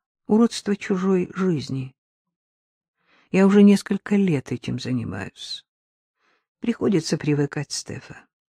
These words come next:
Перед его умственным взором замелькали непрошеные воспоминания. Крупный мужчина, задушенный за столом в своем кабинете. Неподвижное тело чумазой девчонки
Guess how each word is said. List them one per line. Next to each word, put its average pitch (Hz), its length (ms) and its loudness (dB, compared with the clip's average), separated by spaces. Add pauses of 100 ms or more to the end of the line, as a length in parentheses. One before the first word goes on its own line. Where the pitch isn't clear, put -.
(720)
Перед 170 280 2
его 170 340 2 (140)
умственным 196 800 6
взором 160 560 2
замелькали 190 480 2
непрошеные 160 640 2
воспоминания. 120 1080 -6 (480)
Крупный 151 340 0
мужчина, 175 760 -2 (320)
задушенный 156 720 0
за 151 160 -2
столом 143 420 -2
в - 160 -12
своем 139 320 -2
кабинете. 139 720 -4 (960)
Неподвижное 208 640 6
тело 196 280 2
чумазой 165 540 0 (180)
девчонки 185 880 0